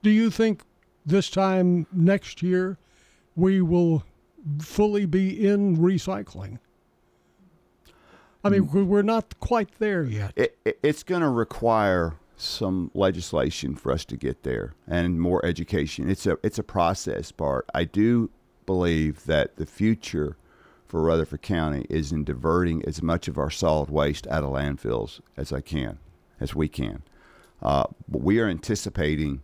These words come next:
Speaker 2: Middle Point's gonna close in a couple of years. Um, and that's no b-, better indicated by the fact that they have started restricting their hours, and they've also gone up on their gate rate. Their gate rate right now is a hundred forty-seven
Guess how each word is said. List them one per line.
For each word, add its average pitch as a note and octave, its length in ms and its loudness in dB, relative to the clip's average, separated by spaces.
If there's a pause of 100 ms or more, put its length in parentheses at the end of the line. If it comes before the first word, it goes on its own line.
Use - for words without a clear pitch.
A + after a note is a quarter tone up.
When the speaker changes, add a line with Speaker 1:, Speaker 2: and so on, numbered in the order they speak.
Speaker 2:
Middle F2+ 260 0
Point's - 400 -6
gonna D2+ 220 -4
close D2 580 0
in D#2+ 160 -6
a C#2+ 60 -6
couple D#2 360 -4
of C2+ 120 -8
years. D#2+ 500 -2 (520)
Um, B1 600 0
and D2+ 460 -2 (100)
that's - 440 -2 (580)
no E2+ 260 -2
b-, E2 320 0
better E2+ 320 2
indicated D#2 580 -2
by C#2+ 140 -2
the C#2 80 -4
fact D2+ 340 -2
that - 180 -10
they E2 200 0
have E2 180 -2
started E2 640 0 (440)
restricting E2 640 -4
their C#2+ 220 -4
hours, F#2 520 0 (180)
and E2+ 220 -2
they've D#2 140 0
also E2+ 420 0
gone D2+ 320 -2
up D2 280 -4
on D2 280 -4
their C#2+ 160 -4
gate G#2+ 260 -2
rate. - 240 -10
Their G2+ 140 -4
gate A2+ 300 -2
rate C#2+ 240 -6
right B1 200 -4
now D2+ 220 -6
is D2 100 -10
a C#2 60 -12
hundred D#2 340 -4
forty-seven C#2 720 -6